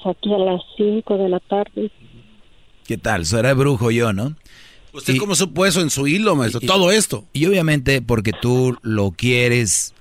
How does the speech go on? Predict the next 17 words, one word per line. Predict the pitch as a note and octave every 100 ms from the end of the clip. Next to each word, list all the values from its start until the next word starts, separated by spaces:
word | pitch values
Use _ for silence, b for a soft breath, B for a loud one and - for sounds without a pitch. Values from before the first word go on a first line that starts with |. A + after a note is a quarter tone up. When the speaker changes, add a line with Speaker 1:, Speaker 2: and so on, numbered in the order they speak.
| -
Speaker 2:
y | G#2
lo | F#2+ G#2+
amas | A#2 A#2+ A#2 F#2
y |
estás | - A2+
trabajando | G#2+ A2 G#2+ A#2+ A2+
duro | B2+ B2+
para | A2+ G#2+
darle | A2+ B2+
lo | A#2+
mejor | A2 G2+ B2
a | A#2+
tu | - B2+
hijo. | F3+ - - - - - _ - - - b b b b b b - - - -
Pero | B2+ B2 A#2+
tu | - C3+
hijo | E3+ C#3 C3+ C3